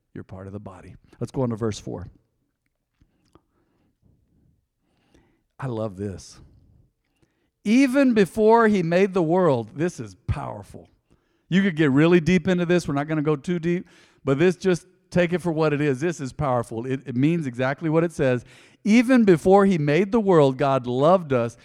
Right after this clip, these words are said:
and chose us in Christ to be holy and without fault in his eyes."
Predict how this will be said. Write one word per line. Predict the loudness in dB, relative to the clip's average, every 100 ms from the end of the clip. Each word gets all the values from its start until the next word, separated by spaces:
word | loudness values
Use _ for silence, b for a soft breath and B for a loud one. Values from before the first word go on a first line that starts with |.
| b -6
and | -4 -4
chose | -2 2 6 6 4
us | 2 2 0
in | -2
Christ | -2 0 2 4 2 -4 -10 -14 -16 b b -2
to | 0
be | 2 2
holy | 4 6 6 6 4
and | 2
without | 0 0 -2
fault | -4 0 0 0 -4
in | -4 -2
his | -2 -4 -8
eyes." | -10 -14 -20 -20